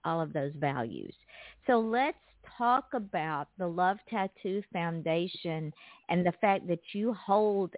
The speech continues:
an event, correct me if I'm wrong, every year at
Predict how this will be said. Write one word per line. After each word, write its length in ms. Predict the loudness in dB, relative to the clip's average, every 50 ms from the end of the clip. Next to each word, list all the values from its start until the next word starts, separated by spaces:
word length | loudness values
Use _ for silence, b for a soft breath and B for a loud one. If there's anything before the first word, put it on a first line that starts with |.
| -4
an 140 | -2 -2 -2
event, 500 | -2 -2 -2 -2 0 0 0 -2 -4 -4 -8 _ _ _ _ _ _ _ _ _ _ _ _ _ _
correct 320 | -4 0 2 2 2 2 2
me 120 | 0 -2
if 100 | 0 2
I'm 180 | 2 2 2 2
wrong, 240 | 2 0 0 -2 -4 -4
every 340 | -4 -4 -2 -2 -2 -2 -2
year 680 | -2 -2 -4 -4 -2 0 0 2 2 2 0 -2 -4 _ _ _ _ _ _ _ _ _ _ _ _ _ _ _ _ _ _ _ _ _ _ _ _ _ _ _ _ _ _ _ _ _ _ -2
at 140 | 0 0 0